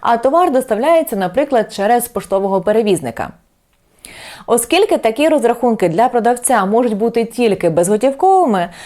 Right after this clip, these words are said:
то виходить, що вимога щодо забезпечення можливості здійснення безготівкових розрахунків виконується ним автоматично. Інша справа, коли продавець відправляє товар власним кур'єром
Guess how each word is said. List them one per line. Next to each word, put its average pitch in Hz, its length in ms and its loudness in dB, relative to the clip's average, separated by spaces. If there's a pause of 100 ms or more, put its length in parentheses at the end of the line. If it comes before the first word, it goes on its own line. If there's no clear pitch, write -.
(140)
то 294 120 0
виходить, 349 420 2
що 269 300 0
вимога 254 460 2
щодо 214 360 0
забезпечення 196 920 0
можливості 196 720 0
здійснення 180 460 -2
безготівкових 214 880 0
розрахунків 392 720 0
виконується 285 800 -2
ним 349 260 -2 (340)
автоматично. 254 1040 -2 (2000)
Інша 269 320 0
справа, 359 460 2
коли 262 360 2
продавець 247 800 2
відправляє 247 760 0
товар 196 520 0
власним 214 640 -2
кур'єром 185 600 0